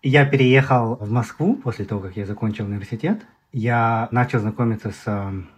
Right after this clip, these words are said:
новыми людьми. Э, у меня появились новые влияния в моей жизни. И,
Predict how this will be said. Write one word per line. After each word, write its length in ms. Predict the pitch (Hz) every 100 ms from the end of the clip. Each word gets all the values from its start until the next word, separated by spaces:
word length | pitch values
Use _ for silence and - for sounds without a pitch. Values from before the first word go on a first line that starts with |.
| -
новыми 320 | 117 107 101
людьми. 540 | 90 92 120 175 190 - _ _
Э, 60 | 117
у 160 | 101
меня 160 | 101 107
появились 400 | 107 101 95 -
новые 200 | 113 104
влияния 440 | 95 101 123 147
в 40 | 120
моей 200 | 113 107
жизни. 440 | 104 95 98 95 -
И, 460 | 107 104 104 101